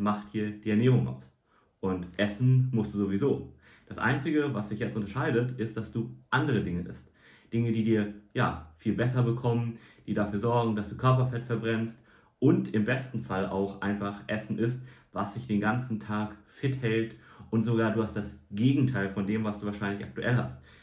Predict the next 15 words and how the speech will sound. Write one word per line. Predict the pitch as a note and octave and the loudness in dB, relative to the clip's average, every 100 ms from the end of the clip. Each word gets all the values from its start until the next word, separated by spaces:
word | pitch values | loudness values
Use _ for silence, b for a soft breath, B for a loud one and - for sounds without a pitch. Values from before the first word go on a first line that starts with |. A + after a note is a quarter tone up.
| B | B
Wie | - | -6
viele | G#2 B2 A2+ | -2 0 0
kennen | - B2 B2+ | 2 4 6
das, | A2+ - | 4 0
dass | G#2 G#2 | -4 -4
sie | G#2 | -6
zum | G2+ | -4
Beispiel | G#2 A2 - A2 | -4 -4 -4 -2
nach | G#2 G#2 | 0 0
dem | G#2+ | 0
Mittagessen | A#2 A#2 - - G#2 A2 G#2 B B B | 0 -2 -4 -6 -4 -2 -2 B B B
so | G2+ G#2+ | 0 4
ein | G#2 G2+ | 6 6
Tief | G2+ D3 C#3 | 2 -4 -2
haben? | F2+ D#2+ - | -4 -4 -8